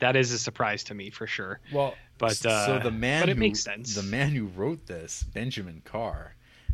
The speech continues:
Speaker 2: he's worked on the Thirteen Ghosts remake, <laughs>
Speaker 1: Oh,
Speaker 2: Ret-,
Speaker 1: okay.
Speaker 2: Retro Puppet Master, Curse of the Puppet Master,
Speaker 1: Oh.
Speaker 2: Head of the Family,
Speaker 1: Ooh.
Speaker 2: Witch House, The Killer Eye, The Creeps,
Speaker 1: Yeah.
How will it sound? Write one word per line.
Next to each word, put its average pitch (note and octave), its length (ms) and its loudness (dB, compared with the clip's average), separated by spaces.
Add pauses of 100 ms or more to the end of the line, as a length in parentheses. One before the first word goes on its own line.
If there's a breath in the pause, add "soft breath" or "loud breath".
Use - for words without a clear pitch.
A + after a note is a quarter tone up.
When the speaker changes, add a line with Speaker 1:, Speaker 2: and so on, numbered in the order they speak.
Speaker 2:
he's A#2 260 -2
worked A2+ 260 -2
on E2+ 320 -2 (180)
the E2+ 160 -6 (220)
Thirteen A2 440 -4
Ghosts F#2 320 -4
remake, F#2 800 -2
<laughs> - 40 -20 (640 loud breath)
Speaker 1:
Oh, F2+ 240 0
Speaker 2:
Ret-, F3 180 10
Speaker 1:
okay. G#2 360 -2
Speaker 2:
Retro B2+ 500 4
Puppet F#2+ 380 -2
Master, E2+ 600 -4 (100)
Curse E3+ 380 0
of B2+ 80 0
the G#2+ 80 -2
Puppet D#2+ 340 -6
Master, D#2 560 -8
Speaker 1:
Oh. A2 240 -6
Speaker 2:
Head D3+ 540 8
of C3+ 140 4
the G#2 80 -4
Family, F2+ 760 -4 (420 soft breath)
Speaker 1:
Ooh. G2 40 -12 (260)
Speaker 2:
Witch D3 340 2
House, G#2+ 600 -2 (100)
The G2 120 -6
Killer B2 440 0
Eye, F#2 300 -2 (120)
The G#2 420 8
Creeps, - 840 -2 (340 loud breath)
Speaker 1:
Yeah. G2+ 600 0